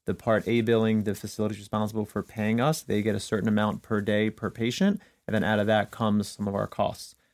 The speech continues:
So with that, we have to have a contract to know what they're paying us for what we're doing.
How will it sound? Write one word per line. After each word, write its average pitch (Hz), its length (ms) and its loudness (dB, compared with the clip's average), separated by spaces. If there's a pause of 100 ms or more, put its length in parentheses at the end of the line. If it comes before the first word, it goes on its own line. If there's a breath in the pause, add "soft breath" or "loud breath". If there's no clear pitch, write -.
(140)
So 104 300 0
with 98 200 -4
that, 117 300 4
we 101 100 -4
have 101 200 -2
to 107 60 -4
have 101 60 -2
a 101 40 -2
contract 120 600 -2
to 117 60 -4
know 107 140 2
what 104 200 -2
they're 101 120 -4
paying 107 320 -2
us 98 160 -6
for 98 240 -4
what 98 180 -4
we're 98 120 -8
doing. 98 380 -6